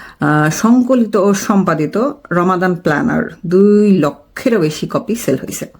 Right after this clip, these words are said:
একুশে বই মেলায় এসব বই পাওয়া যাইতো, কিন্তু, আহ, বিগত ষোলো বছর নাকি ইসলামের কথা বলা খুব কঠিন ছিল। তাইলে তার এত, এত বইয়ের কপি কি করে সেল হয়েছে?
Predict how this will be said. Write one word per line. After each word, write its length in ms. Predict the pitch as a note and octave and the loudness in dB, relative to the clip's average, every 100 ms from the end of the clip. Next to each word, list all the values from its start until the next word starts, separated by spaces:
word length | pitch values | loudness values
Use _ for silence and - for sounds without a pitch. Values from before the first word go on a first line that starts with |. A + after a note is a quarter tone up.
| - - - - _ | -20 -20 -20 -20 _
একুশে 260 | G#3 G#3+ A#3+ | -2 0 2
বই 240 | F#3 E3 | 2 4
মেলায় 260 | E3+ A3 C4 | 4 2 2
এসব 240 | C4 B3 | 2 2
বই 180 | G#3 B3 | 2 2
পাওয়া 220 | A#3 A3 | 2 0
যাইতো, 400 | G#3+ A3 G3+ B3+ - _ _ _ _ | 2 2 2 -2 -2 _ _ _ _
কিন্তু, 600 | - F4+ G4+ F4 A#4+ C5+ _ _ _ _ | 2 4 4 4 2 0 _ _ _ _
আহ, 240 | A3+ A#3 A3+ | 0 2 0
বিগত 480 | - A3 G#3+ G#3+ | 0 0 2 2
ষোলো 280 | G#3+ A3+ G#3 | 2 2 4
বছর 240 | F#3+ F#3+ F3+ | 2 0 -2
নাকি 180 | E3+ | 0
ইসলামের 320 | E3 F#3 E3 E3 | -2 0 0 0
কথা 220 | D#3+ D#3+ | 0 0
বলা 200 | D3+ D3 | 0 -2
খুব 280 | - A3+ - | 0 -2 0
কঠিন 560 | E3 E3 - F3+ E3+ D3 | -2 0 2 4 4 4
ছিল। 420 | - D#3 C#3 - - - - | 0 0 0 -2 -8 -14 -4
তাইলে 220 | A#3 A#3+ | 0 2
তার 320 | A#3+ G#3+ - - | 2 -2 -6 -6
এত, 420 | A#3 B3 _ C4 B3 | -6 -6 _ 0 0
এত 300 | F3+ F#3+ - | 0 -6 -2
বইয়ের 420 | G3+ D#3+ E3+ E3+ E3 | 0 2 2 4 2
কপি 340 | - - C3+ | -4 -6 -8
কি 160 | - A3+ | -8 -2
করে 180 | F#3 | -2
সেল 240 | D#3+ - A#2+ | -2 -4 -4
হয়েছে? 340 | A2+ A#2 - | -4 -8 -10